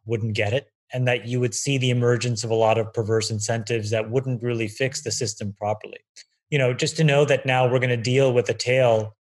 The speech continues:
many years long of the activity of Treasury and the Fed over just, you know, what was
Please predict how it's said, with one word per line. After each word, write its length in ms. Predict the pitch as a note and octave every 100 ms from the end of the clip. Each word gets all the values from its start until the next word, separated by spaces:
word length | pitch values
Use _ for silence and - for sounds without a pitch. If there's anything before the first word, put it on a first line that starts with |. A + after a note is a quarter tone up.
| _ _ _
many 300 | B2 C3 C#3+
years 240 | C#3 C3
long 580 | A2 A#2+ B2+ B2+ A#2+ A2+ A#2+ -
of 580 | B2+ A#2+ A#2 A2+ G2+ -
the 160 | C3+ B2+
activity 600 | B2 - C3+ B2 A#2+ A#2
of 280 | A2+ G#2+ G#2+ _ _ _ _
Treasury 500 | - C3 C3 A#2 A#2+
and 100 | A#2
the 60 | G#2+
Fed 460 | G#2+ B2 A2+ G#2 - - -
over 240 | C#3+ C3
just, 240 | B2+ C3+ -
you 80 | C#3
know, 140 | B2
what 160 | A2+ C3
was 320 | B2 -